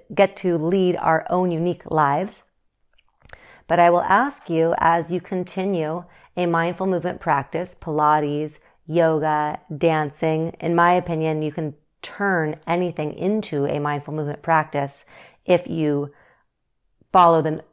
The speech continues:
nine Pilates principles while you're doing it. So as you are out and about in the world, as you are practicing your mindful movement practice, I encourage you to really focus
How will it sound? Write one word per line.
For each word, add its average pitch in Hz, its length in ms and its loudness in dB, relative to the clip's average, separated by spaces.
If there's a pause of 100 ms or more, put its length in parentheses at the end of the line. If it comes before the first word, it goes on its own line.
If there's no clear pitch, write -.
(120)
nine 165 300 0
Pilates 151 380 0
principles 156 420 -4
while 156 160 2
you're 156 120 -2
doing 202 260 -4
it. - 140 -14 (1300)
So - 200 2
as 180 360 4
you 190 140 4
are 165 180 6
out 190 200 6
and 180 100 0
about 165 300 4
in 165 60 -4
the 165 100 2
world, 156 480 2 (100)
as 156 320 4
you 170 160 0
are 139 240 4
practicing 160 840 -2 (440)
your 175 360 6
mindful 160 380 -4
movement 156 340 -6
practice, 160 640 -6 (500)
I 165 140 4
encourage 160 580 -2
you 151 520 -2
to 165 200 -4
really 214 320 0
focus 180 440 0